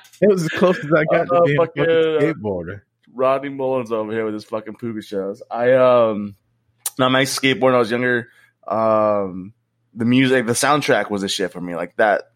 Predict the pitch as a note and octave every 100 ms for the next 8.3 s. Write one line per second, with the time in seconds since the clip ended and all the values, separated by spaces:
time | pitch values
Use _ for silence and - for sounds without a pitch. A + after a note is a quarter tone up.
0 | - C3 C#3 C3 B2+ A#2+ A#2 G#2+ G#2+ G2+
1 | - G2+ G2 G2+ F#2+ F#2 F2+ F#2+ E2+ A2
2 | - - G#2 G2 - - - G#2+ A2+ A2+
3 | A#2 A#2+ B2+ D3+ C3+ D3 - A#2+ A2 G#2
4 | G#2 G#2 A#2 A2+ A2 - G#2+ A2+ A#2+ A#2
5 | A#2 A#2 A2 - - G#2+ G#2+ A2+ A#2+ A#2+
6 | A#2 _ _ _ _ - G#2 A2 C3 A#2+
7 | A#2 G#2 - G#2+ - G2 G#2 A2 A#2+ B2+
8 | C3 C#3+